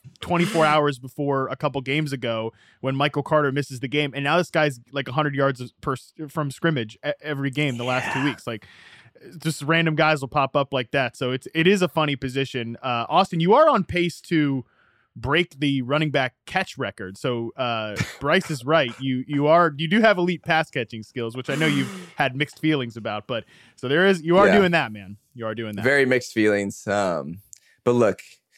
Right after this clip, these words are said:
Speaker 2: I can't say the teams and J Herb's not trying to give me the ball. Um, I would just say I would, I hope, I wish that I was doing more with my opportunities. You know, I feel like my standard isn't what I've been playing at recently, even though I'm scoring a bunch of fantasy points. Like,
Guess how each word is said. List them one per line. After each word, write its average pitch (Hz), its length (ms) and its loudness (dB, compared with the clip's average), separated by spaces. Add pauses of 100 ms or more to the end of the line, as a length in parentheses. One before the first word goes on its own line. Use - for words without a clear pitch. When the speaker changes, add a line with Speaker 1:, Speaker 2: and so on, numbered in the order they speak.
(120)
Speaker 2:
I - 60 -6
can't 123 280 0
say 127 280 4
the 104 180 -6
teams 110 460 -2
and 98 200 -2
J 110 160 4
Herb's 101 220 2
not 90 140 0
trying 92 160 -2
to 85 40 -6
give 87 120 -4
me 87 40 -6
the 78 60 -10
ball. - 300 -6 (440)
Um, 76 400 -4
I 120 80 0
would 135 120 4
just 120 160 -4
say 120 320 4
I 123 240 2
would, 123 240 2
I 127 160 4
hope, 131 180 4
I 113 100 4
wish 131 340 -2 (100)
that 110 200 0
I 113 320 2
was 104 180 -6
doing 107 240 -2
more 98 460 0
with 104 160 -2
my 92 140 0
opportunities. - 760 -8
You 95 60 -6
know, 90 140 -4
I 78 100 -2
feel 92 180 -4
like 82 280 -4 (380)
my 101 140 2
standard 101 640 0 (580)
isn't 120 340 2
what 107 120 2
I've 95 280 -2
been 101 160 -2
playing 87 280 -2
at 76 180 -2
recently, - 380 -10
even 147 260 2
though 135 240 6
I'm 113 80 2
scoring 127 240 2
a - 20 2
bunch 113 140 0
of - 60 -12
fantasy 107 300 0
points. 107 340 0
Like, 95 180 0